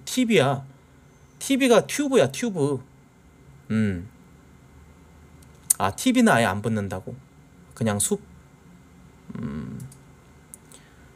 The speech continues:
나는 사실 이 경영진들이 되게 생각을 잘했다라고 생각을 해. 어, 그리고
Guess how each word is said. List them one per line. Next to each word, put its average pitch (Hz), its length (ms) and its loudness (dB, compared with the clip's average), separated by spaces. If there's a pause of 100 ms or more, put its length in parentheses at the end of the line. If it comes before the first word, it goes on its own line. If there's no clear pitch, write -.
(1600)
나는 151 520 0
사실 175 320 0
이 135 160 -2
경영진들이 135 1300 4
되게 110 520 0 (200)
생각을 156 460 0
잘했다라고 98 640 -2
생각을 107 360 -6
해. 104 60 -12 (360)
어, 110 140 -8
그리고 117 380 2